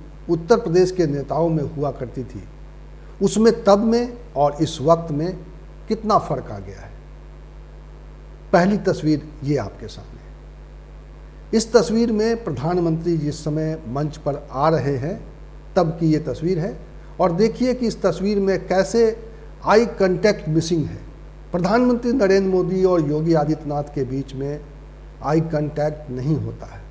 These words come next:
ये सब कुछ दिखाता है कि सब कुछ ठीक नहीं चल रहा है।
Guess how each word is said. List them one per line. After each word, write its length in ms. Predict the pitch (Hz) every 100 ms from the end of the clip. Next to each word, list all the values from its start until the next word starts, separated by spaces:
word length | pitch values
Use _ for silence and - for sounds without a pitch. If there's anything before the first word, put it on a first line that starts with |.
| - - - - - - - 170
ये 120 | 208
सब 260 | 240 240
कुछ 300 | 262 - - - - - - - - 143
दिखाता 420 | 160 180 - 233
है 240 | 165 208
कि 440 | 208 196 214 214 - -
सब 180 | 170
कुछ 200 | 233 - -
ठीक 220 | 180 185
नहीं 200 | 139 139
चल 180 | 135 127
रहा 180 | 120
है। 120 | 104